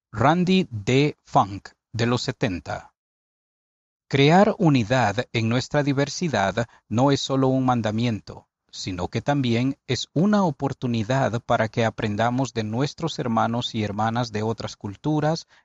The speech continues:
etnias y experiencias, y seamos bendecidos por ellos.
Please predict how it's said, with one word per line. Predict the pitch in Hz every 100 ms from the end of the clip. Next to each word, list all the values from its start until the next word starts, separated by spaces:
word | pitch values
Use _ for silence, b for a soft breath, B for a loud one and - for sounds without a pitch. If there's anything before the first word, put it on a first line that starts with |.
| b -
etnias | 135 123 123 135 -
y | 139 120
experiencias, | 113 - 110 131 180 156 - 101 - b b _
y | -
seamos | - 107 113 139 143
bendecidos | 127 123 107 - 156 160 165 151
por | - 139
ellos. | 98 87 92 - -